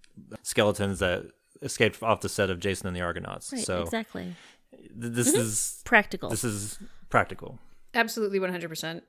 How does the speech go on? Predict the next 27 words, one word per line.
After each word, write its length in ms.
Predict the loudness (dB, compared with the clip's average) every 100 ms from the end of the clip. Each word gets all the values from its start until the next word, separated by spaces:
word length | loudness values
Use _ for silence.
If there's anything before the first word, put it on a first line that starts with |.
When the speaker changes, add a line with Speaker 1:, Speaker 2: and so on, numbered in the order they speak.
| _
Speaker 3:
Luckily, 280 | 2 4 4
he 120 | 4 4
also 340 | 4 4 4
has 260 | 4 2 0
a 60 |
textbook 480 | -2 -4 -2 -2 -2
on 220 | -4 -4
steam 520 | -2 -4 -2 0 0 0
power, 480 | -2 -2 -2 -4 -8 _ _ _
so 200 | -2 0
he's 140 | 2 4
Speaker 1:
Mm-hmm. 100 | 2
Speaker 3:
able 220 | 2 0
to 240 | 2 2
retrofit 720 | 4 4 4 2 4 2 2
his 200 | 2 -2
Oldsmobile 800 | 2 2 4 0 0 0 0 -2 -8 _ _ -14 -12 2
that 120 | 4
was 120 | 8
also 260 | 8 10 8
sucked 280 | 6 2 0
through 140 | -6
the 80 | -6
portal 480 | -2 -2 0 -2 -6 _ _ _ _ _ _
into 280 | 0 4 6
a 100 | 6
steam-powered 800 | 4 2 4 4 4 6 6 4